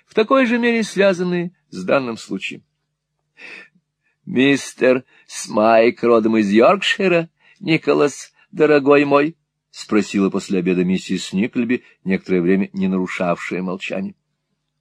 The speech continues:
«Совершенно верно, мама», — ответил Николас. «Вижу, вы не забыли его печальной истории».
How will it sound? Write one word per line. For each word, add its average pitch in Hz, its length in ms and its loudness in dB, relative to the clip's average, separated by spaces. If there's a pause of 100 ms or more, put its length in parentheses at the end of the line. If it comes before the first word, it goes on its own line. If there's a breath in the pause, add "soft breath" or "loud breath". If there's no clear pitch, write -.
(200)
«Совершенно 165 480 0
верно, 101 580 2
мама», — 95 380 -2 (500)
ответил 95 440 -6
Николас. 92 420 -6 (240 soft breath)
«Вижу, 113 340 2
вы 131 120 2
не 123 80 -2
забыли 98 340 0
его 120 200 -4
печальной 98 560 -4
истории». 95 480 -6